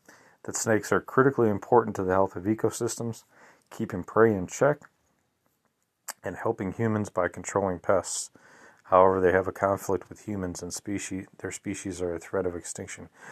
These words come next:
We've always been at odds with snakes. We've always been at odds with snakes. And why is that? They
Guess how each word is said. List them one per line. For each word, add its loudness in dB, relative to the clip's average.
We've 0
always 6
been 2
at 2
odds 2
with -6
snakes. -8
We've -20
always 4
been -2
at -2
odds 2
with -4
snakes. -6
And -10
why 4
is 0
that? -8
They -8